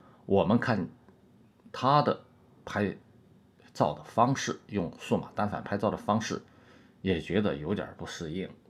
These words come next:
最多的一种现象是，这个技术上呢并不扎实，对于相机的了解也并不多，但是到了现场呢，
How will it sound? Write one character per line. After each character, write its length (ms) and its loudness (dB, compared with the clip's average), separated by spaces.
最 220 0
多 240 4
的 140 4
一 100 -2
种 140 -4
现 220 -4
象 140 -4
是， 240 -6
这 200 8
个 280 0
技 200 4
术 120 0
上 240 0
呢 60 -4
并 200 2
不 80 -4
扎 200 -6
实， 200 -12
对 120 4
于 80 4
相 260 4
机 100 0
的 80 0
了 220 0
解 140 -2
也 80 -6
并 200 0
不 80 -6
多， 320 2
但 120 2
是 120 -4
到 160 4
了 80 0
现 260 0
场 240 -6
呢， 120 -8